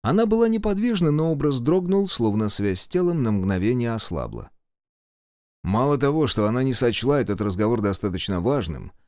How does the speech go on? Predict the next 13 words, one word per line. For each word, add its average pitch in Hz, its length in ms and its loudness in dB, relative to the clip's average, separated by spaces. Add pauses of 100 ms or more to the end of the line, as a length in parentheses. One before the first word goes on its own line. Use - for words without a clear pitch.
(120)
чтобы 175 300 2
явиться 107 340 2
самой, 73 540 -6 (400)
даже 147 360 2
ты 202 200 2
не 151 120 4
соизволила 117 720 2
притащить 104 560 -2
в - 140 -14
подземелье 104 760 0
своё 92 320 -2
чудесное 117 640 0
тельце», 123 600 -2